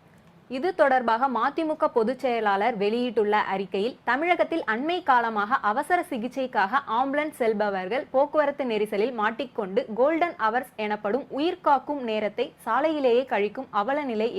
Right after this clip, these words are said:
ஏற்படுகிறது. இதை போக்குவதற்கு சாலை விதிகளை சீரமைத்து ஆம்புலன்ஸ் செல்வதற்கு தனியாக விரைவு பாதையை உருவாக்க வேண்டும்.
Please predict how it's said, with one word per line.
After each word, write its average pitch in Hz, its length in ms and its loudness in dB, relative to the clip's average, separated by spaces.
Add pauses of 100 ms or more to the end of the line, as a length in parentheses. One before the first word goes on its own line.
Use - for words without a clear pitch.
ஏற்படுகிறது. 185 580 -2 (280)
இதை 247 200 0 (140)
போக்குவதற்கு 302 640 2 (240)
சாலை 320 360 4
விதிகளை 254 400 2 (100)
சீரமைத்து 233 460 -2 (200)
ஆம்புலன்ஸ் 339 420 2
செல்வதற்கு 214 560 0
தனியாக 311 480 0
விரைவு 294 400 2
பாதையை 240 420 2
உருவாக்க 254 440 2
வேண்டும். 214 440 0